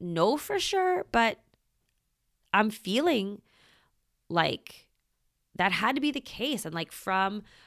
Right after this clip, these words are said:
a professional perspective, as somebody who, you know, studies Ayurveda and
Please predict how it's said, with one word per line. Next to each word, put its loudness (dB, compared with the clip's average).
a -4
professional -2
perspective, -2
as 2
somebody 0
who, -2
you -2
know, 0
studies 2
Ayurveda -2
and -4